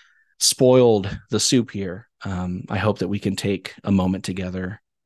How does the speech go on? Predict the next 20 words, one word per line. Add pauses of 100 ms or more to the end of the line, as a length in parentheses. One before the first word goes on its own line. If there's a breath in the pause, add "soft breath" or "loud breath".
(140)
reflecting (680)
in
these
words,
"Put
to
song," (560 soft breath)
and
then (220)
engage,
uh, (100)
in
what
we're
thinking. (1080)
Sound
good
to
you
guys?